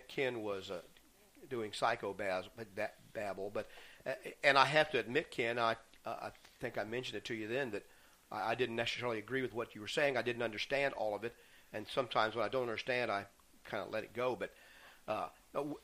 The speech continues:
well, you got anything else you wanna say? You don't have to apologize for calling the show and saying what you think you wanna say.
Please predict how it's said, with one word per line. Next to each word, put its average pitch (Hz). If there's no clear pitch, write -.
well, 143
you 147
got 175
anything 170
else 170
you 170
wanna 160
say? 175
You 165
don't 190
have 180
to 160
apologize 127
for 113
calling 135
the 120
show 117
and 113
saying 120
what 117
you 120
think -
you 113
wanna 101
say. 85